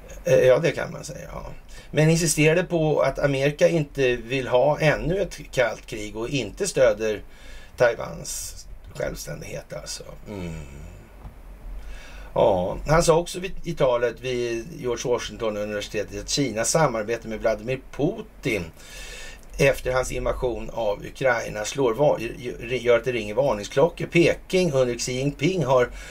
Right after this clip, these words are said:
mer represen-, repressiv hemma och aggressiv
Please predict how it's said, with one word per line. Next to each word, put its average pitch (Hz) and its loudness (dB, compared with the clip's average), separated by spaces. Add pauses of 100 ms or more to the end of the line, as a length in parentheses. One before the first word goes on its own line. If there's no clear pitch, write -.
(320)
mer 170 6
represen-, 127 -2 (340)
repressiv 127 -4
hemma 135 2
och 117 -4
aggressiv 113 -4